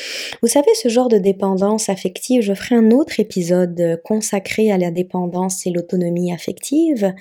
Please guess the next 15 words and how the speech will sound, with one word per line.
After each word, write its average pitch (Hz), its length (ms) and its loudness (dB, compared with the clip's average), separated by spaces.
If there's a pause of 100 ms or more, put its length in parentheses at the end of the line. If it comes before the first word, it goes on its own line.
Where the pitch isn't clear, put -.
(580)
mais 220 480 4
pour 320 200 2
l'instant, 240 760 0 (500)
dans 208 280 2
le, 196 600 2 (560)
le 214 220 4
thème 233 480 2
d'exister, 202 580 0
il 294 60 2
y - 20 4
a 247 40 2
certaines 233 300 -2
personnes 330 400 -2
qui - 340 -6
existent 220 840 -2